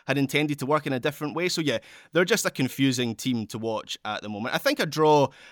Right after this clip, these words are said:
I mean, as I say, Spurs were, were, um, were the stronger team on, on, on balance. I don't think a draw is completely outrageous. But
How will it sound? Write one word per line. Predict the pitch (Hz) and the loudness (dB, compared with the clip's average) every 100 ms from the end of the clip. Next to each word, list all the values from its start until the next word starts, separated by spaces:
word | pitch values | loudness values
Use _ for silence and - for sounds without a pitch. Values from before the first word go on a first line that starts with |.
| - | -4
I | 143 | 2
mean, | 156 | 2
as | 147 | 2
I | |
say, | 127 117 | 0 -2
Spurs | - - 170 165 | -2 4 4 4
were, | 165 156 143 143 | 4 4 4 2
were, | 139 131 123 | 2 4 4
um, | 117 113 107 107 - | 0 -2 -6 -8 -4
were | 127 | -4
the | 120 | 0
stronger | - 139 117 | 2 2 0
team | - 117 | -4 -2
on, | 110 110 | -2 -4
on, | 113 113 | -4 -4
on | 110 | -6
balance. | 110 113 113 110 | -2 -2 -2 -2
I | |
don't | 135 202 | -2 0
think | 170 | 0
a | 143 | 0
draw | 135 131 | 0 0
is | - | 0
completely | 120 - 151 143 135 | -6 -4 -6 -2 0
outrageous. | 135 135 156 151 190 - - - - - _ | 0 0 -2 0 -2 -4 -6 -12 -20 -20 _
But | - 139 120 | 2 2 2